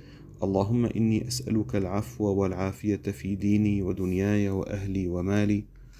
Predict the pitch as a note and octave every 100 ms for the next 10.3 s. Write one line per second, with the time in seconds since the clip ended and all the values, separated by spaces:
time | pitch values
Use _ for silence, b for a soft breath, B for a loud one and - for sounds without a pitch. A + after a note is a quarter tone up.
0 | B B - F#2 G#2 B2 A#2 - A#2 G2
1 | F#2 F#2 G2+ G#2 - G2 E2+ D#2+ G2+ G#2+
2 | G2+ F#2 G2+ F#2+ F#2+ G2+ - G2+ - B
3 | B B B B B - G2 G2 G2+ B2+
4 | A#2+ A#2 - B2 A2 G#2 G2 G2 G2 G2+
5 | G#2 G2+ F#2+ G2 G2 A2+ G#2+ G2 F#2 G2
6 | G#2+ G2 F2+ F#2+ F2+ - G#2+ - G2+ G2+
7 | B B B B B B - F#2+ G#2+ G2+
8 | A#2+ A#2+ G#2+ G2 F#2+ G2+ G2+ - F#2+ G2
9 | G#2+ G2+ G2 F2+ G2 G#2+ G2+ F#2+ G2+ G2+
10 | - G2+ F#2+